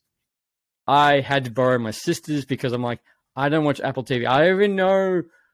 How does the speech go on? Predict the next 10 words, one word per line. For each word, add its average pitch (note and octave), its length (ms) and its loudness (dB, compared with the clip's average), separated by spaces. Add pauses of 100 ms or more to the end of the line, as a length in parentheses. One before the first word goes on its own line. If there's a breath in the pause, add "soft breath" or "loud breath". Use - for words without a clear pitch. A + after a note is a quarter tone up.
(140 soft breath)
what's E3+ 380 0
on A2+ 60 -8
Apple E3 260 -2
T D#3+ 180 -2
V D3 200 0
that C3+ 180 2
I C3+ 140 -2
wanna B2+ 220 -2
watch. A2+ 340 -4
I'm A#2 80 -8